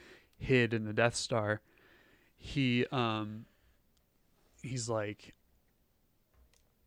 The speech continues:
um, crap, that was just a notification on my, he's like, "Jyn, take this to the rebels. I trust you, my Stardust." So she knows it's him because that's, that's the nickname that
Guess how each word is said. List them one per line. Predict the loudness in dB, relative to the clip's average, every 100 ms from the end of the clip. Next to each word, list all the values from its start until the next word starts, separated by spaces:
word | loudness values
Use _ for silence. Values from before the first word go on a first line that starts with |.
| _ _ _ _ _
um, | -4 -4 -4 -8 -14 -20 -20 -20 _ _
crap, | -12 -12 -12 -12
that | -10
was | -8
just | -10 -12
a | -14
notification | -14 -14 -16 -16 -16 -14
on | -14
my, | -16 -20 _ _ _ _ _ _ _ _ _ _ _ _ _ _
he's | -2 4 8
like, | 8 8 0 _ -20 -20 _ _ _ _ _ _ _ _ _ -4
"Jyn, | 2 2 2
take | 0 0
this | -2 -2
to |
the | 0
rebels. | 0 2 0
I | -2
trust | -4 -4 -4 -6
you, | -8
my | -8 -8
Stardust." | -6 -4 -4 -6 -6 -2
So | 0 0
she | -2
knows | 0 0 0
it's | -2
him | -4 -2
because | -2 0 0
that's, | 0 0 -4
that's | -6 -6 -6
the | -12
nickname | -12 -12 -10 -10 -10
that | -12